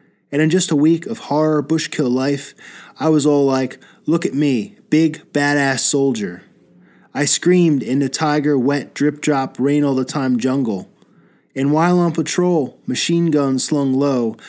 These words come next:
I thought about the C chord. How easy it was to place the fingers,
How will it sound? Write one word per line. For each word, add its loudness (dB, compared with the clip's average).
I -8
thought -2
about -4
the -6
C -2
chord. -8
How 0
easy 2
it -2
was 0
to -6
place -2
the -6
fingers, -4